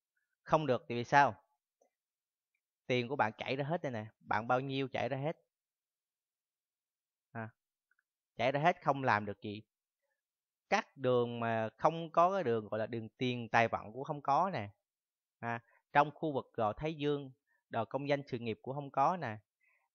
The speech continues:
Cái đường mà đường vận mệnh thì tới kết thúc năm hai mươi tám tuổi là bạn không còn gì nữa. Trước năm hai mươi tám tuổi bạn rất là thuận, nhưng mà sau hai, năm hai mươi tám tuổi bạn,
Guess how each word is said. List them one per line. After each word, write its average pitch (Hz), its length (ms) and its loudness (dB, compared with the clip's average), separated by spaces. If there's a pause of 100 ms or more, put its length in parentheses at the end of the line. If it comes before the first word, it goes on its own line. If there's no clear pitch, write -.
(200)
Cái - 120 -4
đường 123 200 0
mà 120 60 0
đường 117 220 -4
vận 110 240 -2
mệnh 104 220 -2
thì 117 120 -10
tới 151 280 0
kết 208 140 -6 (120)
thúc - 240 -6
năm 135 240 -2
hai 143 240 -2
mươi 139 120 -4
tám 175 340 2
tuổi 110 260 -4
là 123 120 -4
bạn 101 380 -4 (240)
không 147 260 -14
còn 101 280 -2
gì 95 80 -12
nữa. 104 240 -8 (1040)
Trước 208 220 4
năm 151 200 2
hai 151 100 -2
mươi 147 140 0
tám 170 220 0
tuổi 123 160 -6
bạn 98 200 -2
rất 139 80 -2
là 143 120 -2
thuận, 101 300 -10
nhưng 131 100 -12
mà 123 60 -10
sau 139 200 -2
hai, 143 360 -2
năm 139 200 -6
hai 139 140 -4
mươi 135 140 -6
tám 165 320 -2
tuổi 113 220 -6
bạn, 113 260 -6